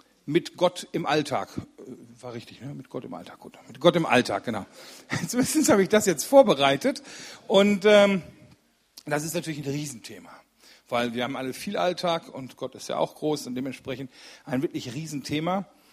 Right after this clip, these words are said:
Und ich werde an den Morgenden jetzt immer so ein paar kleine Impulse setzen. Das sind wirklich nur so einzelne Dinge, die ich mir rauspicke, ähm, weil da könnte man sehr, sehr viel drüber reden.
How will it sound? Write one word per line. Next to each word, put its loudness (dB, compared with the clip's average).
Und -2
ich 0
werde 4
an -2
den 0
Morgenden 2
jetzt -8
immer -8
so -6
ein -8
paar -14
kleine -8
Impulse -6
setzen. -8
Das -14
sind -12
wirklich -12
nur -6
so -8
einzelne -6
Dinge, -4
die -8
ich -12
mir -6
rauspicke, -4
ähm, -4
weil -2
da -8
könnte -12
man -10
sehr, -6
sehr -10
viel -12
drüber -8
reden. -4